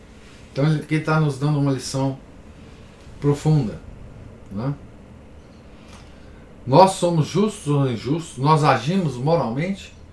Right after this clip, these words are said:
não por aquilo que nós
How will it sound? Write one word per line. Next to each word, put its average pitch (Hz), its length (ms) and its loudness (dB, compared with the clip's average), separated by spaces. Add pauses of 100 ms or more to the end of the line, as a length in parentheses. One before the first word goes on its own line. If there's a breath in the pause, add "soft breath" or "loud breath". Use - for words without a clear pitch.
(360 loud breath)
não 185 540 4 (1120 loud breath)
por 165 140 -2
aquilo 170 500 -2
que 160 100 -8
nós 147 340 -6